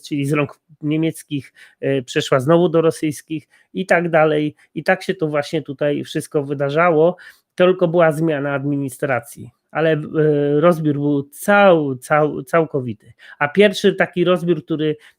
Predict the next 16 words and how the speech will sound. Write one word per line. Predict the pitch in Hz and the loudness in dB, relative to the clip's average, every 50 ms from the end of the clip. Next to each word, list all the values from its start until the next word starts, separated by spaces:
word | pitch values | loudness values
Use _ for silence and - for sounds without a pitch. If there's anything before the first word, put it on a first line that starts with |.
| _ - | _ -8
najbliżsi | 135 135 147 165 175 190 190 180 165 156 185 208 202 - - 160 | -4 0 2 2 4 4 4 2 2 0 0 -2 -2 -2 -2 -2
nasi | 160 160 156 - - 143 | -2 -2 -2 -4 -6 -12
przodkowie | - - 151 135 - 165 156 151 147 | -10 -10 -10 -6 -2 -2 0 0 -2
pamiętają, | - 151 139 135 131 131 131 170 170 170 | -2 -4 -6 -6 -6 -4 -4 -2 -2 0
no | 165 156 151 | 0 -2 -2
to | - 151 | -4 -4
był | 139 139 139 139 139 | -6 -4 -4 -2 0
rozbiór | 139 147 147 131 135 135 139 143 135 | 0 0 -2 -4 -6 -8 -6 -6 -6
dzielnicowy | 127 127 156 160 156 151 139 123 - 160 156 151 156 | -4 -2 -2 0 0 0 -2 -2 -2 -2 -2 -2 -4
prawie | 139 - 147 147 135 139 | -6 -4 -4 -4 -4 -4
dwieście | 131 131 147 165 180 165 - - - 147 131 | -6 -6 -6 -4 -4 -4 -6 -6 -4 -2 -2
lat, | 131 131 127 131 123 - | 0 0 -2 -4 -4 -4
właśnie | 139 175 185 175 - - 143 139 | 0 0 0 0 -2 -6 -10 -6
dzięki | 139 139 143 135 - 135 | -4 -4 -4 -6 -8 -8
Kościołowi | - 139 - - - 143 135 127 127 123 | -8 -8 -6 -4 -2 -2 -2 -2 -4 -4
katolickiemu, | - 127 123 135 127 123 123 120 - - 135 123 127 131 123 120 | -6 -6 -6 -4 -6 -6 -6 -10 -10 -8 -8 -6 -4 -4 -6 -8